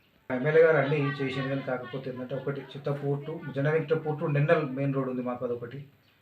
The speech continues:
అప్పుడు మా ఎమ్మెల్యే గారు చిన్నయ్య గారే చేశారు, కాకపోతే అప్పుడు వర్షాకాలం రావడం జరిగింది, మధ్యలో అయిపోయింది.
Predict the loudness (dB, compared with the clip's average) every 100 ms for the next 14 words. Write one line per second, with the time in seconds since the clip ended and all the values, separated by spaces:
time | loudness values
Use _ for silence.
0 | _ -20 -20 _ -12 -8 -4 -2 -2 2
1 | 4 4 2 -4 -4 -2 -4 -6 -10 -10
2 | -12 -14 -18 -12 -10 -6 -8 -6 -6 -6
3 | -6 -6 -4 -2 -4 -4 -6 -6 -8 -8
4 | -6 -4 -6 -8 -12 -12 -16